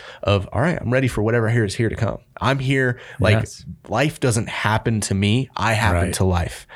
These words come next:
Speaker 1: And
Speaker 2: Yes.
Speaker 1: I, that, when you have that sense of confidence and you've trained and you've trained and you've trained and you get there, it's a powerful feeling, man. I, I love talking about that and sharing it with people because
Speaker 2: Yes.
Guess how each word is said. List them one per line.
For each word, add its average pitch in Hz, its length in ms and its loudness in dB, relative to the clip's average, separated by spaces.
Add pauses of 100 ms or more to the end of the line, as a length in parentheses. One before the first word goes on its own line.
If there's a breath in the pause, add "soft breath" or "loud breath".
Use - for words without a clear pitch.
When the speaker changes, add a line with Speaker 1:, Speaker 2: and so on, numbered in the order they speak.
(200 loud breath)
Speaker 1:
And 95 220 2
Speaker 2:
Yes. - 160 -2 (100)
Speaker 1:
I, - 140 -10 (380)
that, 123 340 0 (260)
when 117 160 0
you 135 100 2
have 123 240 2
that 123 140 -2
sense - 220 -2
of - 80 -6
confidence 101 540 0
and 85 100 -6
you've 98 140 -6 (300 loud breath)
trained 107 400 2
and 92 100 -2
you've 95 120 -2
trained 101 280 2
and 98 80 2
you've 92 120 -2
trained 95 320 2
and 87 80 -4
you 92 80 -6
get 95 260 -6
there, 123 280 0 (540 loud breath)
it's 139 180 -4
a 170 80 -2
powerful 120 640 -2
feeling, 101 520 -2
man. 87 260 0
I, 107 200 2 (220)
I 131 180 0
love 110 340 0
talking 110 360 0
about 110 260 0
that 110 120 2
and 95 100 -2
sharing 101 360 2
it 113 80 -2
with 98 100 -6
people 113 260 0
because 101 140 2 (100)
Speaker 2:
Yes. - 200 -8